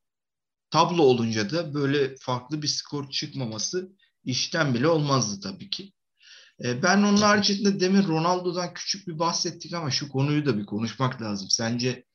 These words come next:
Ronaldo bu maçın içerisindeyken "Ulan ben acaba niye buraya döndüm ki?"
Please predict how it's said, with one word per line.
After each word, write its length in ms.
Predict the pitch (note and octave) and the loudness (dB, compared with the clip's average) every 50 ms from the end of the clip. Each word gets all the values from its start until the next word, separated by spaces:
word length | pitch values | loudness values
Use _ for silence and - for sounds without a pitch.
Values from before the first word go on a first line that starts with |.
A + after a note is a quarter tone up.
| _ - - - - _ _ _ - | _ -20 -20 -20 -20 _ _ _ -2
Ronaldo 580 | B2 B2 B2+ C#3 D3+ D#3 D3+ D3 D#3+ C3+ C3 A#2+ | 0 2 4 4 4 2 2 2 0 0 0 0
bu 100 | D3 E3+ | 0 2
maçın 340 | F3+ F3 E3 - - - E3 | 2 2 2 0 0 -2 -2
içerisindeyken 1120 | D#3+ D#3 - D#3 D3+ D3 C3+ - D3+ D3+ D3+ D#3 D#3+ D#3 D#3 - - D3+ C#3+ C3+ C3+ - _ _ _ _ _ _ _ | -2 0 2 2 2 2 0 -2 -4 -4 -4 -4 -4 -4 -4 -4 -6 -6 -6 -6 -10 -16 _ _ _ _ _ _ _
"Ulan 360 | - C#3 D3+ D#3 C#3 B2+ B2+ | -6 -4 -2 -2 -2 0 0
ben 140 | C#3 C#3+ C#3 | 2 2 2
acaba 460 | C3+ C3+ C3+ C3 C3+ C3 D3 C#3 B2 | 2 2 2 0 0 0 0 0 0
niye 300 | A2 A2 B2 C#3+ D3 C3 | 0 0 0 0 0 0
buraya 320 | B2 B2 A#2+ A#2 A2+ G#2+ A2 | 0 0 0 0 -2 -2 -4
döndüm 320 | A2 A2 A2 A#2 B2+ C3 C3 | -4 -4 -4 -4 -4 -6 -4
ki?" 280 | - A#2+ A2+ G2+ - | -4 -4 -4 -4 -6